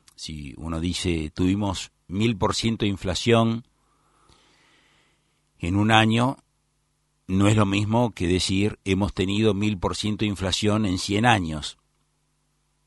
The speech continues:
Hay que decir el, el número y, por supuesto, la unidad de tiempo, la extensión del periodo, para manifestar que se conoce, que se domina la,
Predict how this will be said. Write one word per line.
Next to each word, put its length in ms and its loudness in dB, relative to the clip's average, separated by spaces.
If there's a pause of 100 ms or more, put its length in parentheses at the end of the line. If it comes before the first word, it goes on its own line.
(200)
Hay 160 0
que 140 4
decir 480 2 (120)
el, 360 -8 (280)
el 160 -4
número 560 6 (320)
y, 80 -12
por 160 -8
supuesto, 400 0
la 120 0
unidad 400 0
de 140 2
tiempo, 380 0
la 100 -2
extensión 960 2
del 180 -4
periodo, 680 -2 (1400)
para 340 -6 (400)
manifestar 600 0
que 120 -4
se 160 -4
conoce, 480 4
que 120 -4
se 140 -4
domina 640 2 (560)
la, 520 -8